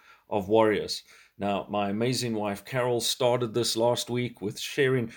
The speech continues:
the first undefeatable warrior principle, which is us valuing the Word of God,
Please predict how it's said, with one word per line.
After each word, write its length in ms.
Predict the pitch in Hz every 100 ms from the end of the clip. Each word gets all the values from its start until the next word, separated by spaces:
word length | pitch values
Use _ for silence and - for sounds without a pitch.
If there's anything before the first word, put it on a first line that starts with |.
| -
the 100 | -
first 640 | 113 - 165 202 180 - - -
undefeatable 1120 | 165 180 175 165 - 180 180 - 160 170 151
warrior 520 | 113 107 135 143 143
principle, 680 | 127 - 156 135 - 107 98 - - -
which 260 | 131 135
is 280 | 147 123 - -
us 440 | 170 160 - - - _ _ _ _ -
valuing 720 | 95 165 185 190 170 131 117
the 80 | 117
Word 260 | 113 110
of 160 | 104 95
God, 380 | 110 90 85